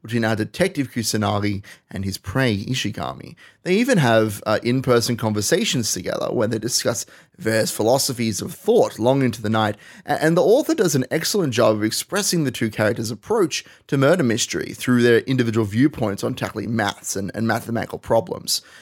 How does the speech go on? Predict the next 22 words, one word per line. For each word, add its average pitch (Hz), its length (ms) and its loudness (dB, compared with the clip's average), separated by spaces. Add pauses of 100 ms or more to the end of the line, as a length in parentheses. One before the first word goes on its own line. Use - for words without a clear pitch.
(140)
Uh, - 120 -6
in 175 180 2
one 202 200 2
particular 165 520 0
scene 117 340 0
that 110 140 -2
still 247 260 -2
sticks - 320 -2
with 113 120 0
me, 107 260 -2 (320)
Kusanagi 123 640 2
admits 127 420 -2
that 117 120 -4
he 110 100 -2
doesn't 131 520 -4
care 160 300 -4
about 107 260 0
how 107 340 -2 (240)
a 110 100 -2
mathematical 107 640 -2
proof 104 340 -4
might 101 300 -4